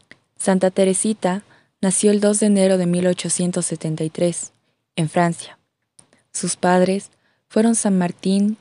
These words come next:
y María Celia Guerín. Ambos, en su momento, querían dedicar su vida entera a Dios.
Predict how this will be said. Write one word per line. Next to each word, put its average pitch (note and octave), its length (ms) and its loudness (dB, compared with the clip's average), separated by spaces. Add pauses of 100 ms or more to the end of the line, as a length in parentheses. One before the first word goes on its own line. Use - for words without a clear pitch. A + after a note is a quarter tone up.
y F#3+ 80 0
María F3+ 340 2
Celia F3 400 -2
Guerín. D#3+ 380 -4 (840)
Ambos, F#3 580 0 (180)
en F3+ 100 0
su - 160 -2
momento, F#3+ 580 0 (260)
querían G#3+ 320 2
dedicar F#3 420 0
su - 160 -4
vida G3 220 0
entera F3+ 420 0
a - 20 -4
Dios. D3+ 420 -6